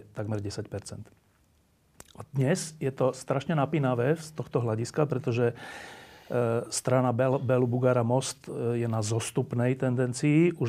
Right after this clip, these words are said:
z nich nejde ani energia, ani nejaká vôľa. E, a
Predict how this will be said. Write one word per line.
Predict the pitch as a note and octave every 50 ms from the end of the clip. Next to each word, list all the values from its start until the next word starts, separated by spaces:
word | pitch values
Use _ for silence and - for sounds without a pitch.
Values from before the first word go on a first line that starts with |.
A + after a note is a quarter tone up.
| A2+
z | B2 B2+
nich | A#2 A2 -
nejde | C#3 B2+ B2 A#2+ B2 A#2+ A#2
ani | A#2+ A#2 A2+
energia, | A#2+ B2+ C3 C3 B2+ A2+ B2+ C3 B2+ B2+ C3 B2+ B2+
ani | A#2+ A2+ B2 A#2+ A2+ A2+ - - - - - - - - _ -
nejaká | B2 A2 A2 - A#2 G#2
vôľa. | G2+ G#2+ A2+ A2+ A2+ A#2 A#2 B2+ D3 F3
E, | D#3+ - - - - - - - - - - - - _ - - A2+ A#2 A#2 A2+ A2+ A2+ B2 A#2+ A#2 - - _ _ _ _ _ _ _ -
a | B2